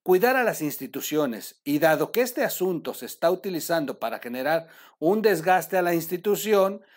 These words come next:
me pareció, y mis compañeras y compañeros coincidieron, que era importante que lo resolviera la Corte, una instancia más allá de cualquier duda, de presiones o de parcialidades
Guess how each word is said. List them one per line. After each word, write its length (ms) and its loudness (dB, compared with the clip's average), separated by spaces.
me 140 4
pareció, 840 4
y 120 0
mis 200 -2
compañeras 640 0
y 40 -10
compañeros 560 -4
coincidieron, 640 -2
que 100 -4
era 100 0
importante 840 -2
que 120 2
lo 140 2
resolviera 600 0
la 200 0
Corte, 500 -2
una 240 0
instancia 560 -2
más 240 -4
allá 240 -2
de 100 -6
cualquier 440 -4
duda, 280 0
de 120 -6
presiones 880 -2
o 140 2
de 100 4
parcialidades 1200 2